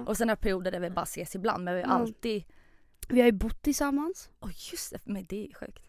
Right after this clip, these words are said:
Speaker 2: Det är sjukt.
Speaker 1: Ja.
Speaker 2: Ja, men så det, ehm, det
Speaker 1: Mm.
Speaker 2: är länge sedan.
Speaker 1: Ja, det har hänt mycket.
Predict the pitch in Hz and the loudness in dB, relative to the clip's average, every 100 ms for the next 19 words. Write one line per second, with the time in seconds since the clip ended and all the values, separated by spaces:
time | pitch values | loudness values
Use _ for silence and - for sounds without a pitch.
0 | - - 262 262 233 233 - - - 196 | -20 -4 0 0 -2 -4 -10 -20 -16 -14
1 | 180 185 - _ 269 277 311 302 311 - | -14 -16 -20 _ 2 4 4 4 4 2
2 | 320 269 330 349 359 359 349 339 320 320 | -2 0 2 4 6 6 6 6 4 2
3 | 302 - - - 320 339 359 359 359 320 | -2 -10 -18 -8 0 4 4 4 4 4
4 | 339 302 370 247 233 - 214 208 208 247 | 6 6 4 2 -6 -8 -8 -8 -8 -10
5 | 214 240 247 240 - | -6 -6 -6 -8 -10